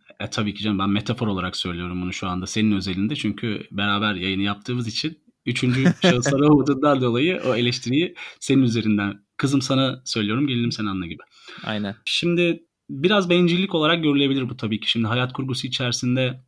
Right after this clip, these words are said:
Speaker 1: bir nevi yalnızlığı seçiyorsun. Hayatında biri olsa da olmasa da. Bu konuda hani podcast dinleyicilerin kafasında "Ya evet, bencillik değil midir?" Doğrudur. Bencillik denilebilir.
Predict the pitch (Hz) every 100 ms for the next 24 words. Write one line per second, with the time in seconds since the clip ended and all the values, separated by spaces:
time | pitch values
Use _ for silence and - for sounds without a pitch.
0 | - 123 131 117 123 123 120 120 113 127
1 | 127 107 - 90 - 131 131 _ - 120
2 | 113 110 107 98 98 104 104 - 101 92
3 | 85 82 92 98 160 - 131 147 135 135
4 | 131 131 123 131 127 - 123 127 120 123
5 | 117 120 117 - 107 110 113 110 110 110
6 | 101 - _ - 107 101 104 104 107 104
7 | - 95 95 131 - 185 185 104 90 -
8 | - - 127 139 165 175 185 - - -
9 | 123 123 131 139 139 -